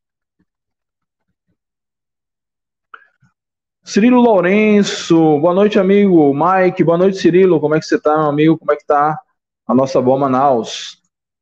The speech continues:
Mike, quando você escuta do treinador que o Confiança não precisa de meias de armação, porque tem Álvaro e Everton, você percebe que a coisa tá desandando.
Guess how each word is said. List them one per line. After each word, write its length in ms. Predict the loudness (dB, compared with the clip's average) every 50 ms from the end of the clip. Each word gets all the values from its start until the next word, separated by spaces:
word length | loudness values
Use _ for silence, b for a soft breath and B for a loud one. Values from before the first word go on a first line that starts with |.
| _ _ _ _ _ _ _ _ _ _ _ _ _ _ -20 B B B B B B B -6
Mike, 280 | -4 -2 -2 -2 -4 -2
quando 180 | 0 0 0
você 200 | 0 0 0 0
escuta 500 | 0 0 -2 -4 -2 0 0 2 2 2
do 100 | 0 0
treinador 500 | 0 0 -2 0 0 -2 0 0 2 0
que 80 | 0 0
o 60 | -2
Confiança 420 | -4 -4 -4 -2 -2 -4 -4 -4 -4
não 120 | -6 -6
precisa 220 | -4 -4 -6 -4
de 100 | -2 -2
meias 500 | 0 2 2 4 4 2 2 0 0 -2
de 80 | -2 -4
armação, 540 | -2 -2 -2 -4 -6 -6 -6 -4 -2 -4 -2
porque 160 | -2 -4 -6
tem 220 | -2 -2 0 0
Álvaro 360 | 2 0 0 0 0 2 2 2
e 80 | 2
Everton, 420 | 2 2 0 -2 -4 -4 -8 -8 -8 _ _ _ _ _ _ _ _ _
você 240 | -16 -8 -4 -4 -2
percebe 600 | 0 0 -2 -2 -2 -2 0 0 0 0 -2 -2
que 100 | -2 -2
a 80 | -2 0
coisa 320 | 0 0 2 0 0 0
tá 100 | -2 -2
desandando. 1000 | -2 0 0 0 0 0 0 0 0 0 0 0 0 0 -2 -2 -2 -2 -4 -6